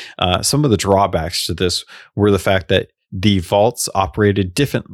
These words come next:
differently than the puzzle vaults for the Shores of Gold and for the Tall Tales, uh, as far as, like, the Shroud Breaker, where once you complete opening up the puzzle, the door would stay open and not drowned. Uh, whereas this one,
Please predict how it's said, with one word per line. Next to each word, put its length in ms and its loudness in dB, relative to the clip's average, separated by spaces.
differently 480 -2
than 220 0
the 140 -2
puzzle 400 0
vaults 360 -4
for 220 2
the 240 0
Shores 400 2
of 160 -4
Gold 360 2
and 140 -2
for 160 -4
the 100 -8
Tall 280 0
Tales, 480 0
uh, 260 -2
as 140 -6
far 180 -2
as, 140 -4
like, 100 -6
the 80 -6
Shroud 380 2
Breaker, 420 -4
where 260 0
once 320 0
you 80 -4
complete 600 -2
opening 500 0
up 320 -2
the 400 -4
puzzle, 540 -2
the 160 0
door 280 2
would 220 -2
stay 240 -2
open 480 0
and 220 -2
not 300 -4
drowned. 580 -4
Uh, 220 -4
whereas 340 -4
this 200 0
one, 240 2